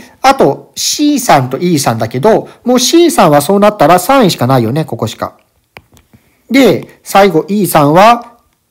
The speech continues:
えっと、二位になるよね。で、まあ、最後、Eさんの条件だけ一応見とくね。Eさんは、「Aさんには負けましたが、Dさんには勝ちました。」Aさんには負けましたが、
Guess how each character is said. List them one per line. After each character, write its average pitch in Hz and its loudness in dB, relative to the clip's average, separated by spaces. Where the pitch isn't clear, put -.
え 151 -4
っ 135 -6
と、 127 -8
二 147 0
位 - -2
に 117 -4
な 110 -6
る 92 -8
よ 98 -10
ね。 165 -12
で、 247 -2
ま 233 2
あ、 170 -4
最 240 -2
後、 - -4
E 247 -4
さ - -2
ん 135 -2
の 123 -2
条 147 0
件 131 -6
だ 113 -6
け 117 -10
一 117 -6
応 160 -2
見 160 -4
と 170 -2
く - -10
ね。 156 -6
E 285 2
さ 160 0
ん 143 2
は、 160 2
「A 311 4
さ 196 2
ん 165 0
に 160 0
は 147 2
負 135 2
け 170 -2
ま 170 0
し 165 -10
た 151 0
が、 131 0
D 190 -2
さ 165 0
ん 131 0
に 127 -2
は 117 -4
勝 - -8
ち - -10
ま 131 -2
し 127 -8
た。」 - -6
A 262 0
さ 147 -2
ん 135 -4
に 170 -2
は 165 2
負 113 -6
け 135 -6
ま 127 -4
し 123 -8
た 101 -8
が、 131 0